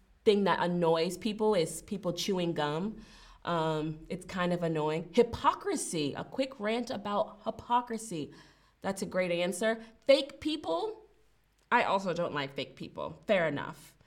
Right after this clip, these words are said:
Oh, somebody in the chat says, um, they hate boring people. Oh, I wonder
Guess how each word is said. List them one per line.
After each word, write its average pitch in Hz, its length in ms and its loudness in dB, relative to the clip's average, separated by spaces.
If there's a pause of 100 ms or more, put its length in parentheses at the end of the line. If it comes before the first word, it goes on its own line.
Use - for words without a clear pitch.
(400)
Oh, 262 160 10
somebody 269 340 6
in 240 60 6
the 233 80 4
chat 262 360 4
says, 196 760 4
um, 180 500 2 (500)
they 208 140 0
hate 190 300 0
boring 190 380 4
people. 226 640 -2 (100)
Oh, 185 880 2 (420)
I 233 40 0
wonder 466 240 4